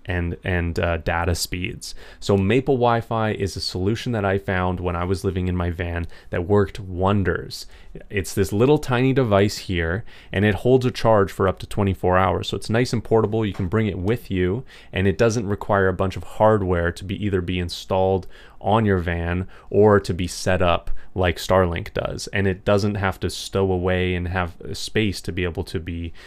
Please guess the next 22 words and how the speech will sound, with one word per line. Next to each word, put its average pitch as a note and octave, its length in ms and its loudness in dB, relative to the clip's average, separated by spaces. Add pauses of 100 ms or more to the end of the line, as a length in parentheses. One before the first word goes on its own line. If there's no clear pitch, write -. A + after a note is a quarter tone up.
(160)
uh, E2 160 -6
stored. G2+ 520 2
It's - 120 -14
just - 220 -8
this F2+ 120 -8
small, F2 300 -2
tiny F2 300 -6
little E2+ 180 -6
device. F#2 560 -2 (280)
So - 120 0
I A2 40 6
was A#2 120 6
able A#2+ 200 6
to - 120 0
actually G2+ 600 0 (200)
get G2+ 140 2
rid G#2+ 220 4
of B2+ 100 4
my B2+ 140 2
data F#2+ 340 2
plans, F2+ 600 -4
which G2 300 -2